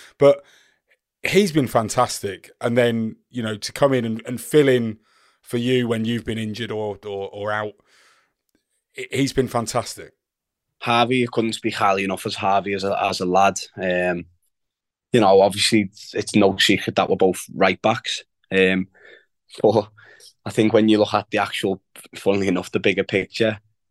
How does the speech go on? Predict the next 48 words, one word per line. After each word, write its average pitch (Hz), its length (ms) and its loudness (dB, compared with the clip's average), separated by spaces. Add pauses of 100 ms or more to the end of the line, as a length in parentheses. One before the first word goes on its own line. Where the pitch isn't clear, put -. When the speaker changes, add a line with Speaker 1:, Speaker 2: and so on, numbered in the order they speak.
(360)
Speaker 2:
there's - 100 -16
probably 101 280 -2
only 110 180 4
been 101 180 -2
two 92 260 -4
games 95 360 -4
where 101 180 -2
either 92 240 -4
one's 95 280 -2
been 98 100 -2
on 98 120 -2
the 95 60 -2
bench 95 280 -6
'cause - 120 -16
the 98 100 -6
other 95 80 -6
one's 92 220 0
playing. 92 420 0 (220)
Um, 95 80 2
Speaker 1:
Yeah. 92 280 2 (720)
Speaker 2:
I 113 180 0
really 110 420 0
love, 107 400 -8 (280)
funnily 101 220 -4
enough, 95 220 -4
I, 104 240 2
I 98 140 0
really, 95 460 2
you 98 80 -4
know, 90 240 -6 (680)
enjoying 98 520 2
me, 98 380 -2
you 98 120 -6
know, 90 120 -2
the 92 140 2
ro-, 95 160 4 (120)
the 101 200 -8
role 95 200 4
the 92 80 -2
gaffer's 95 400 0
m-, 104 180 -2
maybe 92 300 2
trying 92 480 0
to - 100 -6
get 90 160 -2
me 92 100 -2
to - 120 -4
play 101 400 0